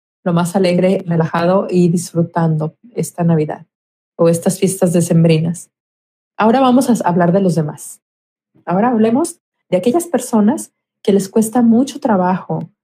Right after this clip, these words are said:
disfrutar estas fiestas decembrinas y que tú te preocupas y quisieras que lo hicieran de mejor manera. Pero vamos a hablar en el sentido de que, mira, no sabemos cuáles son las historias, no sabemos qué,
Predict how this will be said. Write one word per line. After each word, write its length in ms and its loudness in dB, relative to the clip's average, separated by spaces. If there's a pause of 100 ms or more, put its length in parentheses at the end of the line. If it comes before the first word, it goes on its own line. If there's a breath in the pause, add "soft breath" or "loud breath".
(260)
disfrutar 520 -2
estas 320 -4
fiestas 360 0
decembrinas 680 0 (240)
y 80 -8
que 160 -2
tú 540 2
te 80 2
preocupas 760 -2
y 80 -4
quisieras 460 -2
que 140 -2
lo 100 4
hicieran 540 2
de 100 0
mejor 340 0
manera. 400 -2 (840)
Pero 160 2
vamos 240 0
a 20 -2
hablar 200 4
en 120 2
el 80 2
sentido 460 2
de 500 2 (560)
que, 160 2
mira, 420 2 (460)
no 80 0
sabemos 380 -2
cuáles 180 0
son 100 2
las 200 0
historias, 600 0
no 140 2
sabemos 680 0
qué, 760 2